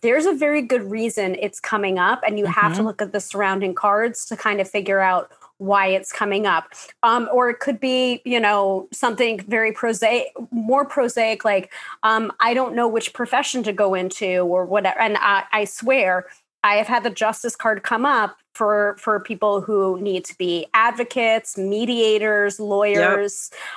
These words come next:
Speaker 1: uh, judges, you
Speaker 2: Yep.
Speaker 1: know, that's, that's kind of the occupation that it goes with justice, but it doesn't have to necessarily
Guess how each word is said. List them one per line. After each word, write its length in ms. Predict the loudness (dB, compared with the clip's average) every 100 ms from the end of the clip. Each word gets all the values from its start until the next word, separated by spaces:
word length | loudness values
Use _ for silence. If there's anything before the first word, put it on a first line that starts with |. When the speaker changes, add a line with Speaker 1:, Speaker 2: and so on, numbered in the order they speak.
| 0
Speaker 1:
uh, 200 | 2 2 0
judges, 1040 | 2 2 2 2 4 4 4 2 -2 -4
you 80 | 0
Speaker 2:
Yep. 100 | 2
Speaker 1:
know, 360 | 4 2 0 -2 -6 -2
that's, 500 | 2 2 2 -6 -14 -2
that's 200 | -2 0
kind 220 | 0 0 0
of 60 |
the 120 | -2 0
occupation 760 | 0 0 -4 -2 -2 0 0 0
that 120 | 0
it 80 | 0
goes 220 | 0 -2
with 160 | -6 0
justice, 600 | 0 0 -2 -2 -2 -8 -18 -4 -2
but 80 | 0
it 80 |
doesn't 300 | 0 0 -2 -10
have 540 | -10 -4 2 0 0
to 100 | -6
necessarily 1200 | -2 -2 -2 -8 -6 0 2 2 0 -2 -2 -2